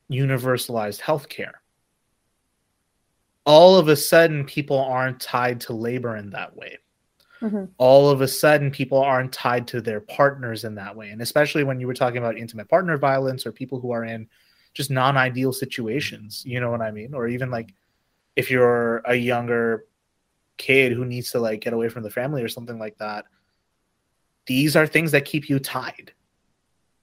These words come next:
Speaker 1: It's the literal, like, well,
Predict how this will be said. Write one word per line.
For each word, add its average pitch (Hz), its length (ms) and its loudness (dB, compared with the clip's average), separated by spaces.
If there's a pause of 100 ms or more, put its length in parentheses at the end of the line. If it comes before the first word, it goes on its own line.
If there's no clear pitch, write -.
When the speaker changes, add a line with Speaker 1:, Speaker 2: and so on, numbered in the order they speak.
(1080)
Speaker 1:
It's 143 180 2
the 139 200 2
literal, 147 460 6
like, 135 220 2
well, 147 540 2